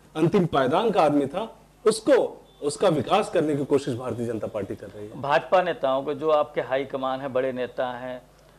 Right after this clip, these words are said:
Speaker 2: अ, आतंकवाद का मुद्दा उठा रहे हैं और कहा जा रहा है कि जो आजमगढ़ में, अ, जिस, अ, आरोपी को सजा हुई है उसके रिश्ते अखिलेश से हैं, और इससे भी आजमगढ़ की एक बदनामी हो रही है,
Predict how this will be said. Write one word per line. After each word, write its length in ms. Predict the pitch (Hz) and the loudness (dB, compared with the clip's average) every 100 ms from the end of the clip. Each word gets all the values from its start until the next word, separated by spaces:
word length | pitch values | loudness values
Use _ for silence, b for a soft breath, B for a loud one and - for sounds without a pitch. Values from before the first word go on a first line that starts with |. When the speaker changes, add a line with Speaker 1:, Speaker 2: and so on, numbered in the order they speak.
| b | b
Speaker 2:
अ, 20 | 123 | -10
आतंकवाद 720 | 120 131 - 147 139 139 135 | -4 0 0 0 2 2 2
का 60 | 143 | -2
मुद्दा 300 | 127 113 131 | -4 -2 -2
उठा 280 | 123 123 120 | 0 -2 -2
रहे 140 | 120 | -2
हैं 200 | 123 127 | -4 -4
और 200 | 123 104 | -4 -4
कहा 200 | 117 123 | -4 -2
जा 180 | 123 120 | 0 0
रहा 120 | 120 | 0
है 160 | 120 123 | 0 -2
कि 300 | 120 131 131 | -6 -10 -10
जो 180 | 120 123 | -4 -2
आजमगढ़ 460 | 117 131 127 117 | -2 -4 -6 -8
में, 200 | 120 120 - b b b | -8 -12 -14 b b b
अ, 220 | 117 117 107 | -12 -12 -10
जिस, 240 | 104 160 - - _ _ - | -8 -8 -10 -20 _ _ -16
अ, 480 | 131 120 117 107 110 - - _ | -10 -8 -8 -10 -14 -20 -20 _
आरोपी 460 | 135 135 135 143 135 | -4 -4 -6 -8 -10
को 400 | 113 147 127 123 | -12 -12 -12 -12
सजा 300 | - 123 143 | -8 -2 0
हुई 300 | 120 123 120 | 0 -4 -8
है 260 | 113 117 - b b _ 139 | -6 -8 -10 b b _ -16
उसके 260 | 127 147 | -10 -6
रिश्ते 420 | 131 120 - 131 | -6 -8 -8 -4
अखिलेश 340 | 123 120 127 127 | -4 -6 -8 -8
से 180 | - 113 | -6 -6
हैं, 320 | 117 120 123 b b b b - | -6 -8 -12 b b b b -6
और 320 | 123 131 - - | -2 -2 -4 -12
इससे 360 | 151 - 190 175 | -14 -6 -2 0
भी 160 | 175 | 2
आजमगढ़ 440 | 170 143 156 151 147 | 2 2 0 -2 -4
की 140 | 147 | -6
एक 100 | 127 | -4
बदनामी 380 | 127 127 127 135 | -4 -4 -6 -6
हो 160 | 123 | -4
रही 240 | 123 120 117 | -4 -4 -6
है, 180 | 120 | -10